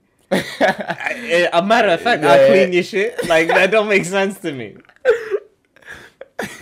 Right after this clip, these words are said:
Speaker 1: Okay, I mean,
Speaker 2: That's
Speaker 1: I guess.
Speaker 2: how my, my head works.
Speaker 1: That's how your
Speaker 2: I
Speaker 1: head
Speaker 2: don't
Speaker 1: works,
Speaker 2: care
Speaker 1: like
Speaker 2: to cuddle with a, a pet, son. Like,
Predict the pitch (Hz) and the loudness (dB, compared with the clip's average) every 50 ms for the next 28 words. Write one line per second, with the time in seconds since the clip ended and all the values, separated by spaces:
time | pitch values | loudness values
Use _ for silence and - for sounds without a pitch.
0 | - _ _ _ _ _ - - - - 131 185 208 196 175 147 147 147 135 - | -20 _ _ _ _ _ -20 -18 -6 -2 -2 -2 0 0 -2 -2 -2 -2 -6 -8
1 | - 73 95 117 120 123 131 143 147 151 185 - - - 120 131 147 - - - | -12 -12 -8 -4 -2 -2 -2 -2 0 2 2 2 2 0 0 0 2 2 4 4
2 | 170 160 143 143 151 151 151 151 151 147 131 113 143 143 139 135 131 135 131 131 | 4 2 2 -2 -2 0 2 2 2 0 0 -4 -8 -6 -4 -2 0 0 0 0
3 | 127 120 110 113 120 127 135 151 165 127 123 131 131 131 - 147 165 180 185 - | -2 -2 -6 -4 -2 0 0 0 0 -2 -2 0 -2 -2 2 2 2 4 4 2
4 | - - 165 143 - 170 170 170 170 160 160 151 - - 156 131 - - 151 147 | 0 -2 -4 0 2 2 4 4 2 0 -2 -4 -6 -8 -8 -8 -4 -4 -4 -4
5 | 147 131 127 139 135 139 117 110 104 _ 120 110 - - - 127 117 - - _ | -4 -6 -8 -10 -10 -10 -12 -14 -12 _ -16 -16 -16 -12 -8 -8 -8 -8 -10 _
6 | - - 107 95 98 98 92 98 104 92 87 87 _ | -20 -18 -18 -18 -18 -20 -20 -20 -18 -18 -18 -8 _